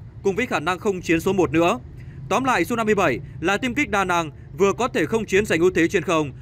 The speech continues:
vừa có thể công kích mục tiêu mặt đất và mặt biển. Chẳng hạn, nó có thể được trang bị tên lửa không đối không R bảy mươi bảy M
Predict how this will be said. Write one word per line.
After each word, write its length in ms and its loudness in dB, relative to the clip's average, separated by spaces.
vừa 200 2
có 220 0
thể 200 0
công 200 2
kích 200 -2
mục 160 -2
tiêu 140 4
mặt 180 0
đất 200 0
và 60 0
mặt 160 -2
biển. 240 4
Chẳng 200 2
hạn, 200 0
nó 140 0
có 140 0
thể 180 0
được 160 -2
trang 200 -2
bị 200 4
tên 120 4
lửa 200 4
không 180 2
đối 120 2
không 320 0
R 40 2
bảy 100 0
mươi 100 -2
bảy 160 0
M 80 -2